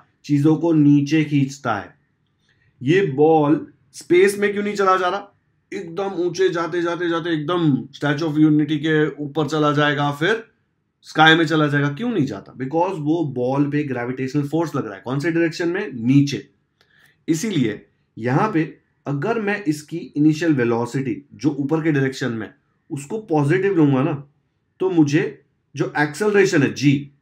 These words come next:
वो नीचे के डायरेक्शन में मुझे उसको नेगेटिव लेना पड़ेगा, क्योंकि ये सारे वेक्टर्स हैं। वेक्टर्स में आपको पता है मैग्नीट्यूड और डायरेक्शन दोनों इंपॉर्टेंट है, खाली वैल्यू इंपॉर्टेंट नहीं है, सिर्फ फ़ोर पॉइंट ज़ीरो फ़ाइव मीटर्स लिखना इंपॉर्टेंट नहीं है,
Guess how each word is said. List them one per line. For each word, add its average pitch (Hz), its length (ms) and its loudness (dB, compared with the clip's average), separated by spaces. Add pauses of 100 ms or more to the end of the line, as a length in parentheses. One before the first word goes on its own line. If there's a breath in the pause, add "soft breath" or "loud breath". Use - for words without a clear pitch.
(220)
वो 139 100 4
नीचे 160 240 6
के 185 100 0
डायरेक्शन 165 320 0
में 170 100 0
मुझे 143 180 4
उसको 147 180 0
नेगेटिव 113 400 -2
लेना 101 220 -8
पड़ेगा, 95 320 -20 (300)
क्योंकि 165 220 -4
ये 175 180 -2
सारे 160 340 -4
वेक्टर्स 117 580 -2
हैं। 90 100 -16 (840)
वेक्टर्स 139 560 -2
में 170 340 2 (300)
आपको 143 320 -4
पता 160 240 0
है 165 140 2
मैग्नीट्यूड 143 640 2
और 175 120 0
डायरेक्शन 143 500 -4 (240)
दोनों 151 260 4
इंपॉर्टेंट 120 440 0
है, 98 60 -8
खाली 143 260 -2
वैल्यू 139 340 4
इंपॉर्टेंट 190 420 -2
नहीं 170 180 0
है, - 100 -8 (720)
सिर्फ 196 300 2
फ़ोर 160 200 2
पॉइंट 185 220 -2
ज़ीरो 165 180 6
फ़ाइव 170 200 0
मीटर्स 147 420 4
लिखना 175 220 -2
इंपॉर्टेंट 156 440 0
नहीं 151 220 2
है, - 140 -8